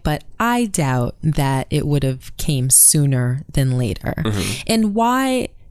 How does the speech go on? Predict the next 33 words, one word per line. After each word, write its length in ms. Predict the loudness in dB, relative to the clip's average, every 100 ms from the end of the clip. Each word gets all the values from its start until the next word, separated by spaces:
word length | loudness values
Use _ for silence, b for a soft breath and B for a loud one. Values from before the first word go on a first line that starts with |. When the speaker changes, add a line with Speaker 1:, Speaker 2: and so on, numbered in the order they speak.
| -2
Speaker 1:
that 180 | -2
little 160 | -2 -4
piece 280 | -2 0 2
of 100 | 2
information 960 | 0 0 -6 -2 0 2 0 0 0
is 200 | 2 2
important 640 | 0 0 -2 -2 0 -2 -4 B B B B
is 560 | 0 0 2 2 4 2 0 -20 -20 -18 -18 b b -20 -20 -20 -20 -20 _ -10
he 280 | 0 2 2
held 420 | 2 0 0 0
on 400 | 0 2 0 0
to 160 | 0 2
something 680 | 4 2 0 0 0 0 0
that 360 | 0 0 -4
he 420 | -12 -6 0 2
knew 460 | 4 2 0 -2 -4 -4
because 560 | -6 -4 -2 0 0 0 0
he 80 | 0
didn't 440 | 0 0 0 2
want 280 | 2 2 0
to 180 | 0 0
drive 480 | 0 0 0 -2
her 160 | 0 0
away. 460 | 2 0 0 -4 -8
He 220 | -4 0
Speaker 2:
Right. 120 | 2
Speaker 1:
didn't 280 | 2 0 0
think 180 | 0 0
that 140 | 0
it 20 |
would 140 | 0 0
be 100 | -2
conducive 960 | 0 2 2 2 2 2 2 2 -2